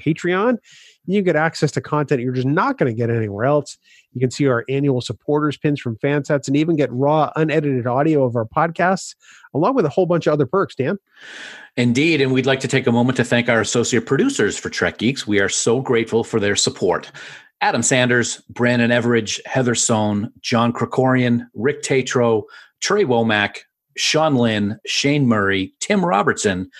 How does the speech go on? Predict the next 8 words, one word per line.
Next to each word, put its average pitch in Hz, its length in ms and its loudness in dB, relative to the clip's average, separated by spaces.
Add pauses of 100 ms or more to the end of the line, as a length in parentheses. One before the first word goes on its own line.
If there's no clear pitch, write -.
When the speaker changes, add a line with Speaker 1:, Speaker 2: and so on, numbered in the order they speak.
(240)
Speaker 2:
Tim 151 200 2
Serdar, 104 680 0 (220)
Vikram 123 500 2
Bhatt, 135 400 -2 (400)
Greg 175 260 0
Rozier, 135 680 0 (280)
Andy 180 260 2
Fark, 139 520 -2